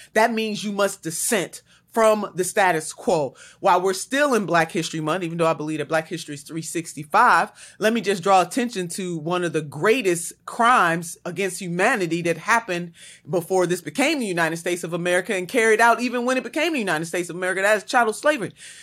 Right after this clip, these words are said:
Do you think if my ancestors went along with the status quo, that Black people would have been freed, that the thirteenth, fourteenth, and fifteenth Amendments to the Constitution,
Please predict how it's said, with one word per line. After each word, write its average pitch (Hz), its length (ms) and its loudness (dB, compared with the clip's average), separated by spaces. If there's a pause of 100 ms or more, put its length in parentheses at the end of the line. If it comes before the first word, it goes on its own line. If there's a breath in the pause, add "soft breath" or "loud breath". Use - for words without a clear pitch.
Do 220 80 -2
you 247 120 2
think 285 240 -2
if 220 100 2
my 233 220 6
ancestors 254 600 2
went 247 180 2
along 240 360 4
with 247 80 -6
the 190 80 -8
status 247 420 4
quo, 262 460 4 (220 loud breath)
that 185 160 2
Black 233 280 4
people 247 280 -4
would 226 140 2
have 226 60 -2
been 226 140 0
freed, 233 400 -2
that 196 140 2
the 175 80 -6
thirteenth, 247 500 2
fourteenth, 247 420 0
and 185 120 -6
fifteenth 240 420 -4
Amendments 233 460 -2
to 240 100 -4
the 180 60 -2
Constitution, 247 840 -2